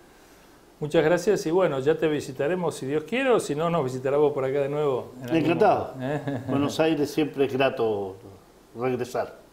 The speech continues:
Speaker 1: Muy bien. Esto de la unión de los pueblos argentino y chileno, que es una cosa que también nos, eh, algunos tienden a fomentar, algunos caen en este juego, ¿no? De hacer pelear, pelear a los pueblos. Ojo, por supuesto los gobiernos se han equivocado,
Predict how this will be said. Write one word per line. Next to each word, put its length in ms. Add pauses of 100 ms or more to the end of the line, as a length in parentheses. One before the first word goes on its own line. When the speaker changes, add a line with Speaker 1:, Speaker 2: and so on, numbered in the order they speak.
(260)
Speaker 1:
Muy 300
bien. 240
Esto 240
de 120
la 360
unión 340
de 120
los 80
pueblos 420
argentino 420
y 80
chileno, 560
que 120
es 160
una 180
cosa 260
que 120
también 500
nos, 400
eh, 100 (220)
algunos 560
tienden 240
a 60
fomentar, 340
algunos 280
caen 260
en 60
este 180
juego, 320
¿no? 160 (920)
De 100
hacer 240
pelear, 320
pelear 420
a 40
los 160
pueblos. 460
Ojo, 380 (260)
por 120
supuesto 400
los 140
gobiernos 360
se 120
han 80
equivocado, 720